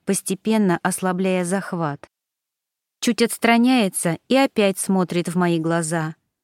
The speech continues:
причем кажется, что сначала смотрит в один зрачок, а потом во второй. «Я не могу так, Баграт! Не хочу быть с тобой!» Чуть прикусываю губу и проговариваю:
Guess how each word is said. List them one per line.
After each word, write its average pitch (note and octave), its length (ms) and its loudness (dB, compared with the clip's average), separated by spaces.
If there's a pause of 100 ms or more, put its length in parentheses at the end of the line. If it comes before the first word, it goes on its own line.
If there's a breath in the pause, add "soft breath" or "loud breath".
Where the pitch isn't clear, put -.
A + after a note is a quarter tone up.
причем F#3+ 400 -2
кажется, G3+ 400 0
что F3+ 200 -2
сначала G3+ 460 0
смотрит G3+ 500 0
в F#3 60 0
один G#3 340 4
зрачок, E3 640 -4 (120)
а F3 100 -8
потом G3 380 -2
во G3 80 -2
второй. D#3+ 640 -4 (1000)
«Я A3 260 4
не A3 180 4
могу A3+ 460 4
так, E3 280 -2
Баграт! F#3+ 800 0 (260)
Не B3 260 8
хочу C4+ 600 2
быть F3+ 240 0
с - 80 -8
тобой!» G3+ 640 2 (640)
Чуть G#3 240 0
прикусываю G3 640 0
губу F#3+ 340 0
и - 120 -2
проговариваю: D#3+ 1000 -2